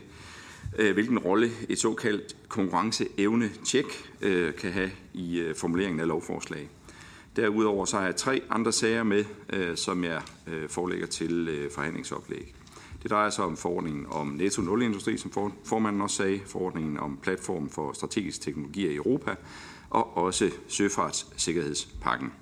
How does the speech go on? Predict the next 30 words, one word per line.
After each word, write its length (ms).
Det 80
er 60
en 60
længere 360
gennemgang, 500
så 120
I 100
er 60
advaret, 420
så 140
jeg 80
skal 140
prøve 200
på 220
at, 360
øh, 240
at 180
gøre 180
det 140
så 240
overskueligt 640
for 180
alle 200
som 220
overhovedet 560
muligt. 340
Men, 200
øh, 220
første 260
rådsmøde 500